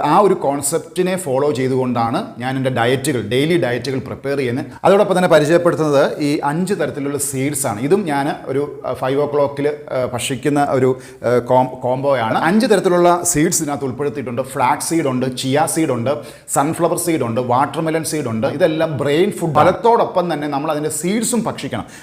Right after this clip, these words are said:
അപ്പോൾ ഈ അഞ്ച് ടൈപ്പ് സീഡ്സ് നമ്മുടെ ബ്രെയിൻ ഫുഡാണ്, ആൻറ്റി ഓക്സിഡന്റ് ആണ്. ഇത് നമ്മുടെ ഡയറ്റിൽ പ്രത്യേകമായിട്ട് ഉൾപ്പെടുത്തുവാനായിട്ട് നിങ്ങൾ ശ്രദ്ധിക്കണം. ബ്രെയിൻ ഫുഡിൻ്റെ കാറ്റഗറി വരുന്ന ആ, ക്വിനിയ, ക്വിനിയ എന്ന് പറയുന്ന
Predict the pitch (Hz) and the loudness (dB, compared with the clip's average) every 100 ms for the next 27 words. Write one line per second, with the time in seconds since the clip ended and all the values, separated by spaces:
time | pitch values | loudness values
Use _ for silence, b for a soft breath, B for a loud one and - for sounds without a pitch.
0 | 170 208 226 311 - 175 208 240 185 170 | 0 4 4 4 2 2 0 0 0 2
1 | 175 180 143 143 - 139 139 110 120 143 | 0 -2 -2 -4 -4 -2 0 0 0 0
2 | 165 139 123 - 127 185 214 233 226 160 | -2 0 -2 -2 2 4 4 2 2 -2
3 | 127 107 131 B B 202 254 220 - 175 | -4 -4 -8 B B 0 2 2 2 2
4 | 139 139 160 131 120 202 175 135 131 127 | 2 0 -4 -6 -2 0 0 -2 -2 -2
5 | 156 - 139 117 117 113 113 - 180 175 | -4 0 0 -2 -4 -4 -4 0 2 4
6 | 127 175 165 175 208 240 226 190 208 202 | 2 2 4 6 4 0 -2 -2 0 0
7 | 160 156 165 175 170 143 143 147 180 - | 0 0 -2 -2 0 0 0 0 -2 -6
8 | B B _ 123 127 127 180 202 208 101 | B B _ -6 -6 0 4 6 4 2
9 | - - 170 175 196 208 165 160 147 143 | -8 -6 -2 0 2 2 2 0 0 0
10 | 147 151 214 | 0 0 -2